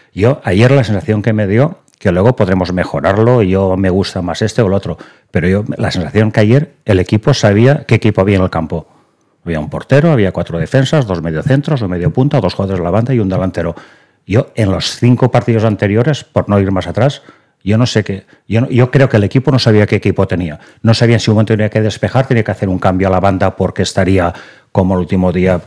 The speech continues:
si no estoy confundido, por la banda creo que jugaba Cocho, que la otra semana no juega.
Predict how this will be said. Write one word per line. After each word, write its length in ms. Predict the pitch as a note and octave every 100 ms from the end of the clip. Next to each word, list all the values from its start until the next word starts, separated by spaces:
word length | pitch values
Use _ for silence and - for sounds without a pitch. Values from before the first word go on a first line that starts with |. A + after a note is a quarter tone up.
| _ _ _ _
si 200 | - F#2+
no 80 | F#2+
estoy 200 | - F#2
confundido, 580 | F#2+ - F2 F#2+ F#2 F2 - - _
por 140 | G2
la 80 | F2+
banda 260 | F2 G2+ F#2
creo 160 | F#2
que 100 | F2+
jugaba 300 | F#2 D#2 D#2
Cocho, 340 | D#2 C3+ C#3+ C#3+
que 100 | F#2
la 120 | E2+
otra 200 | - E2+
semana 260 | F#2 E2 E2
no 80 |
juega. 320 | D#2+ B2 B2+